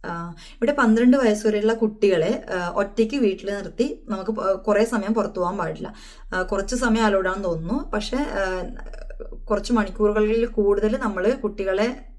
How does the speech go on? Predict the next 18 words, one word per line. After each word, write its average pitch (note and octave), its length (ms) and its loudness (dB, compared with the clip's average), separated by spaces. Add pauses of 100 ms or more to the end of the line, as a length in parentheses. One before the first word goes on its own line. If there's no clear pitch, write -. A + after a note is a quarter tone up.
(140)
ഒറ്റയ്ക്ക് F#3+ 320 -4
ആക്കുകയാണെങ്കിൽ, F3+ 720 -2 (340)
നൈബേഴ്സ് G#3 460 6
കംപ്ലയിന്റ് G3+ 520 0
കൊടുക്കുകയാണെങ്കിൽ F#3 580 2
പാരന്റ്സിന് G3 760 -2
ഫൈനും F#3 440 0
വാർണിംഗ് F3 320 -2
ഒക്കെ F3 140 -4
കിട്ടുന്ന F3 300 -6
കേസാണിത്. - 380 -8 (640)
Feeding A3 260 4
pigeons G#3+ 460 -2
and G3+ 200 -4
ducks G3 340 -4
in G3+ 40 -6
public F3 320 -6
parks. - 460 -12